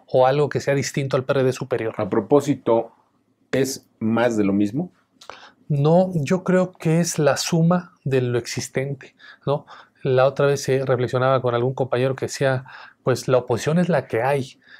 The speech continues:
Speaker 1: es decir, no, no surge de generación espontánea,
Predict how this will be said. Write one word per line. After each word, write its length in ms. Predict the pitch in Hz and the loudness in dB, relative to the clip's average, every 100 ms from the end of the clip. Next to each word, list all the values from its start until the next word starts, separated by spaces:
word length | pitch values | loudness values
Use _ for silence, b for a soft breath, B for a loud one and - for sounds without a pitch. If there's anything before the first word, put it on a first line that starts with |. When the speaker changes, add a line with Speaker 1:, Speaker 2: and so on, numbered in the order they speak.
| - | -4
Speaker 1:
es 180 | 143 127 | -2 0
decir, 140 | 139 | 0
no, 720 | 147 151 156 165 160 147 151 147 | 0 0 2 4 4 2 0 0
no 140 | 151 | -2
surge 320 | - 156 151 | 0 -2 0
de 120 | 135 123 | 0 0
generación 500 | 127 123 123 - 147 | -2 0 -2 -2 -4
espontánea, 720 | - 127 110 143 147 104 | -2 -2 0 0 0 -4